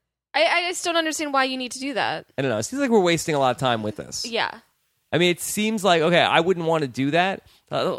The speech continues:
Speaker 2: hypothetically speaking, Nicole, you know, a lot of people actually thought that you and I were gonna be on this season.
Speaker 1: I,
Speaker 2: Did you
Speaker 1: I,
Speaker 2: know this?
Speaker 1: I heard a small rumor.
Speaker 2: Did you know a lot of people actually thought we were gonna be
Speaker 1: I heard a small rumor.
Speaker 2: that we were gonna, that we were gonna be on, on this whole season?
Speaker 1: Who do you think we would have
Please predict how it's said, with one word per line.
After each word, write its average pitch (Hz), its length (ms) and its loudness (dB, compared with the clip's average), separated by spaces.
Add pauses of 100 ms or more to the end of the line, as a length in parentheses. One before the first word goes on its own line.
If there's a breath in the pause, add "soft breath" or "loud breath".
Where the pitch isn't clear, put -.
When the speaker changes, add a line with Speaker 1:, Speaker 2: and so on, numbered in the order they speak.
Speaker 2:
hypothetically 233 560 -2
speaking, 120 580 -8
Nicole, 120 360 -4 (160 soft breath)
you 208 100 -8
know, 254 120 4
a 233 40 2
lot 247 180 2
of 330 60 -4
people 247 220 -2
actually 214 300 0
thought 180 260 0
that 143 120 2
you 175 280 0
and 180 100 2
I 175 320 4
were 135 140 0
gonna 127 200 0
be 117 120 -4
on 110 160 -2
this 110 160 -4
season. 110 320 -6
Speaker 1:
I, 202 500 4
Speaker 2:
Did 214 80 0
you 208 60 -2
Speaker 1:
I, - 20 -4
Speaker 2:
know 190 180 2
this? 285 220 -4
Speaker 1:
I 247 220 -6
heard 285 260 -12
a 262 60 -12
small 233 360 -2
rumor. 175 280 -2
Speaker 2:
Did 165 120 -4
you 196 80 -6
know 220 120 2
a - 20 4
lot 208 140 6
of 202 60 -6
people 208 160 -2
actually 190 240 -2
thought 180 220 -4
we 185 100 2
were 180 100 0
gonna 180 160 -2
be 175 160 -4
Speaker 1:
I 220 140 -2
heard 240 180 -4
a 247 40 -6
small 240 260 -6
rumor. 196 160 -6
Speaker 2:
that 160 160 6
we 170 80 2
were 175 120 0
gonna, 160 300 0
that 156 140 2
we 165 100 2
were 160 120 0
gonna 156 180 -2
be 147 160 -2
on, 151 240 0
on 151 300 0
this 147 180 -2
whole 156 160 0
season? 165 340 -6
Speaker 1:
Who 294 80 -2
do 311 60 0
you 311 80 0
think 294 180 -6
we 285 120 -4
would 262 160 4
have 240 400 0